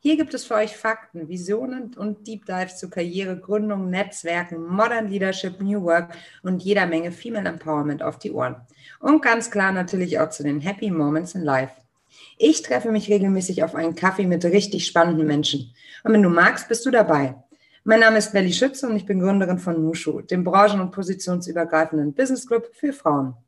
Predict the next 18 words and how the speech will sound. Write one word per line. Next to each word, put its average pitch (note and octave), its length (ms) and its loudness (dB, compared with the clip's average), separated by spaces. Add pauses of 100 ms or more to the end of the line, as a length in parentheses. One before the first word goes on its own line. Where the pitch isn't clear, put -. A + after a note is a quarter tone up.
(640)
In A3 200 -2
dieser C#4+ 320 8
neuen A3 320 6
Folge F#3+ 400 2
liefert F3+ 340 -4
dir E3 180 -2
Anna F3 300 0
Alex, E3+ 480 0
Gründerin C4 500 4
und G3 220 -4
C D#4+ 220 0
C D#4 240 0
O G#3+ 140 2
des G3+ 200 -4
Climate F3+ 420 -2
Tech F3 240 -8
Unternehmens E3+ 640 -8
Planetly, G#3 680 -2